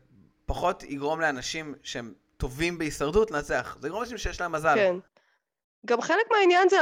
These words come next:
Speaker 2: ללכת למשחק שאתה מבין את החוקים שלו, ואתה מקבל את זה שיש כמה שינויים פה ושם, ועוד איזה יתרון חדש ודברים מגניבים, אבל החוקים הבסיסיים שלו נשארים, והחוקים הבסיסיים זה, זה שאם אתה מנצח במשימה שאומרים לך שאתה חסין,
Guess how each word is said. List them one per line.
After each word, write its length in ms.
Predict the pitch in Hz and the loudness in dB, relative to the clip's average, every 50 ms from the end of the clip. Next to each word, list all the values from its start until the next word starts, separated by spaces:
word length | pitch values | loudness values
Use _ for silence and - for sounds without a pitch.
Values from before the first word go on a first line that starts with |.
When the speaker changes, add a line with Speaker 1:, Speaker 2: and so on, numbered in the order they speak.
| 269 | 6
Speaker 2:
ללכת 240 | 254 285 294 311 - | 6 4 2 2 4
למשחק 760 | 320 294 269 240 214 - - - - 285 294 320 311 - - - - | 4 4 4 2 -2 -4 -6 0 4 4 4 4 4 0 -6 -10 -4
שאתה 280 | - 226 214 214 214 | 0 0 2 4 4
מבין 280 | 208 208 208 208 262 285 | 4 4 2 2 -2 -2
את 60 | - | -2
החוקים 400 | 320 - - 220 - - 196 185 | -2 -4 -4 -8 -4 -4 -4 -6
שלו, 380 | 190 - 190 185 175 175 175 170 | -4 -4 -2 0 0 0 0 0
ואתה 180 | 175 175 175 180 | -2 -4 -2 -4
מקבל 300 | 180 175 196 202 254 359 | -4 -4 0 0 2 2
את 60 | 415 392 | 2 0
זה 100 | 262 240 | 0 -2
שיש 280 | - 214 202 196 202 | 2 2 2 2 0
כמה 240 | - - 202 190 202 | 0 0 2 2 2
שינויים 460 | 202 - 208 196 185 180 190 185 180 | 0 -2 -6 -4 -2 -2 -2 -2 -4
פה 280 | 185 - 185 196 220 214 | -4 0 2 2 2 0
ושם, 440 | 175 175 170 - 190 185 214 233 226 196 | -2 -6 -6 -2 0 2 2 2 0 0
ועוד 320 | 196 180 175 180 185 180 | 0 0 0 0 -2 -2
איזה 200 | 202 196 - 185 | -4 -6 -4 -6
יתרון 340 | 175 170 - 175 170 190 202 | -6 -4 -4 0 0 0 0
חדש 460 | 196 - 165 156 175 208 247 247 - | 0 -6 -2 0 2 2 2 0 -2
ודברים 340 | 185 175 175 175 175 196 208 | -8 -8 -6 -4 -4 -2 -2
מגניבים, 540 | 220 208 202 185 180 180 190 196 185 165 165 | -2 -2 -2 -2 -2 2 2 2 2 2 0
אבל 200 | 165 170 170 170 | 0 0 -2 -2
החוקים 560 | 180 175 185 180 - 196 190 - - 247 302 | 0 -2 -6 -6 -6 -10 -10 -8 -4 -2 -2
הבסיסיים 680 | 339 330 - - - 214 - - 196 196 226 285 349 320 | -2 -2 -4 -8 -10 -10 -8 -8 -6 -4 0 0 0 0
שלו 480 | - - 330 294 233 208 208 214 208 - | 0 0 2 4 4 4 4 2 2 0
נשארים, 600 | 196 202 196 - - 214 208 254 262 226 170 165 | -2 -4 -4 -2 -2 -2 0 0 0 2 0 0
והחוקים 400 | 160 170 170 - 196 - - 277 | -2 -2 -4 -4 -10 -6 -2 -2
הבסיסיים 520 | 320 - - - 269 240 - 247 247 269 285 | -2 -2 -2 -6 -8 -6 -6 -2 -2 -2 0
זה, 140 | 254 262 247 | 0 -2 -4
זה 220 | 208 - 196 196 | -2 -4 -4 -4
שאם 280 | 190 - 175 208 240 269 | -4 -2 -4 0 0 2
אתה 120 | 269 254 | 2 2
מנצח 340 | 233 208 196 - 233 226 226 233 | 2 2 2 2 0 -2 0 2
במשימה 480 | 214 185 185 - - 185 190 190 185 | 0 0 0 -2 -4 0 0 0 0
שאומרים 340 | 180 - 175 175 185 202 208 | 0 0 0 0 2 2 2
לך 180 | 214 - - 185 | 0 0 -4 -4
שאתה 220 | - 175 170 - | -4 -6 -6 -6
חסין, 440 | 170 - - 175 - - 196 - - | -10 -10 -12 -12 -10 -10 -10 -10 -10